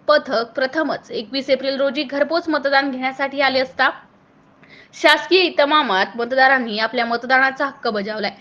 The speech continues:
बुलढाणा लोकसभा मतदारसंघातील मेहकर विधानसभा क्षेत्रात मेहकर व लोणार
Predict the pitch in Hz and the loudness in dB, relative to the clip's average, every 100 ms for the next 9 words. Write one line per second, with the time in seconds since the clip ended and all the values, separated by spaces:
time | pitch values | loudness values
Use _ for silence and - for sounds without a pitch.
0 | - - - 262 277 277 285 294 320 302 | -20 -16 -6 2 6 8 6 6 4 4
1 | 302 302 302 302 302 311 294 302 311 311 | 2 2 2 2 2 -2 0 0 0 -2
2 | 311 339 339 320 302 311 320 302 302 320 | 0 0 0 0 -2 0 2 0 0 -2
3 | 277 - 247 214 - - _ _ _ _ | -2 0 2 2 -2 -12 _ _ _ _
4 | _ _ - 269 302 330 330 330 294 285 | _ _ -10 0 2 2 0 0 2 2
5 | 277 262 269 | 2 2 2